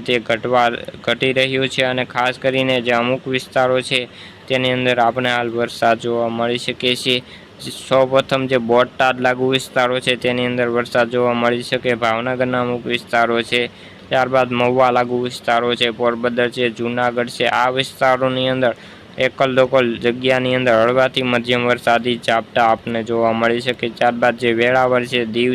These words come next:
છે, ઉના છે, આ વિસ્તારોની અંદર પણ હળવાથી મધ્યમ વરસાદી ઝાપટા જોવા મળી શકે તેની હાલ સંભાવના છે.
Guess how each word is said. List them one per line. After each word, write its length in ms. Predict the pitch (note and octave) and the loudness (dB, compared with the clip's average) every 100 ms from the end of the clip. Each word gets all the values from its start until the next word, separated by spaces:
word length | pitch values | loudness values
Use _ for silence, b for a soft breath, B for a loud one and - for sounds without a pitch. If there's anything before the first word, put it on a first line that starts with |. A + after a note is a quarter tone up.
| A#2+ | -2
છે, 80 | B2 | -2
ઉના 420 | A#2+ B2+ B2 B2 | -2 -4 -4 -4
છે, 260 | B2 A#2+ A#2 B B - | -2 -4 -6 B B -4
આ 200 | C3+ C#3 | 0 0
વિસ્તારોની 640 | C3+ - C3+ C3 C3+ C3+ | -2 -2 0 2 0 -2
અંદર 240 | C3+ C3 B2+ | -2 0 0
પણ 220 | C3 C3 A2+ | 0 0 2
હળવાથી 480 | A#2 B2 B2 B2 B2 | 0 2 0 0 -6
મધ્યમ 480 | A#2+ A#2 B2 A#2+ A#2+ | -4 -4 -2 -2 -2
વરસાદી 560 | A#2 A#2+ A#2 A#2 A#2 A#2 | -4 0 0 0 -4 0
ઝાપટા 400 | A2+ G#2+ A#2+ A2+ | 0 0 0 0
જોવા 340 | A#2 A#2 A#2 | 0 -2 -2
મળી 340 | A#2 B2 B2+ A#2 | 0 0 -2 -4
શકે 240 | A#2+ A#2+ | -6 -6
તેની 280 | G#2+ A#2 A2+ | -6 -6 -2
હાલ 200 | A2+ A2+ | -2 -2
સંભાવના 580 | A2+ A#2 A#2 B2 B2 B2 | -4 -6 -2 -2 0 -2
છે. 160 | C3+ | -2